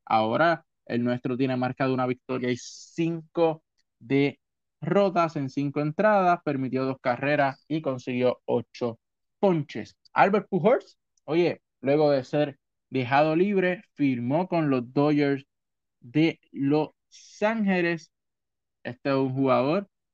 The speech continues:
que batió para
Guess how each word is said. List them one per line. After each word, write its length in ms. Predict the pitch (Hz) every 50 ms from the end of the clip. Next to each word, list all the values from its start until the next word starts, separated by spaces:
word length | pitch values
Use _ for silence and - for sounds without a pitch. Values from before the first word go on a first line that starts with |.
| _ _ _ _ _ _ _
que 540 | - 139 131 127 127 123 120 117 113 - - _ _ _ _ _ _ _ _ _ _ _ _ _ _ _ _ _ _ _ _ _ _ _ _
batió 580 | 123 123 127 120 110 - 135 156 208 262 254 202 147
para 420 | 143 147 147 139 131 120 -